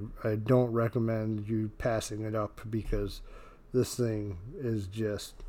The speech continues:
oh, what a treat. <sighs> Thanks again, folks over at Hop Butcher. Love, love drinking your beer,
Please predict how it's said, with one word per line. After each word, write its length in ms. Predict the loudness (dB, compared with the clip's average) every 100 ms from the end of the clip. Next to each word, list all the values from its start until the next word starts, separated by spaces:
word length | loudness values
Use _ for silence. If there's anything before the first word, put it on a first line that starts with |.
| -12 -14 -16 -4
oh, 160 | -2 0
what 220 | 0 -2
a 40 |
treat. 360 | -4 -6 -8 -8 -14 -20 -20 -20 -20 -20 -20 -20 -20 -20 -20 -20 -20 -20 -20 -20 -20 -20 -20 -20 -20 -20 -20 -20 -16 -16 -18 -20 -20 -20 -10
<sighs> 40 | -6 -4 0 2 4 4 0 0 -4 -4 -6 -8 -10 -6 -4 -4 -6 -6 -6 -6 -6 -6 -6 -6 -8 -8 -8 -6 8
Thanks 260 | 10 12 10
again, 420 | 12 12 12 12 6 -2 0 0 12
folks 260 | 12 12
over 240 | 12 12 12
at 60 |
Hop 240 | 12 12 12
Butcher. 500 | 10 10 10 10 8 2
Love, 400 | 10 10 10 6
love 240 | 8 8
drinking 280 | 10 8 8
your 120 | 6
beer, 440 | 10 10 12 10